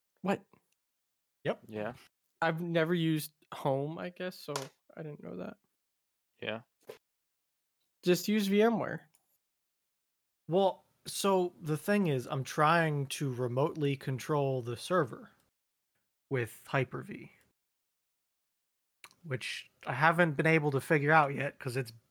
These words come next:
Speaker 2: beating the shit out of me, but I'm, I'm getting there.
Speaker 1: Just have, like,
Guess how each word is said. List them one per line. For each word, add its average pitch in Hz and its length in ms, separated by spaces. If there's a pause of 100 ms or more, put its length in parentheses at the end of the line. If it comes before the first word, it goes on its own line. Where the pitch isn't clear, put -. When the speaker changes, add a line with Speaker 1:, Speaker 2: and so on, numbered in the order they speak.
Speaker 2:
beating 160 340
the 131 100
shit - 280
out 131 160
of 123 80
me, 120 180
but 127 300 (1040)
I'm, 139 260
I'm 147 120
getting 147 320
there. 131 280 (2750)
Speaker 1:
Just - 240
have, 175 340
like, 202 300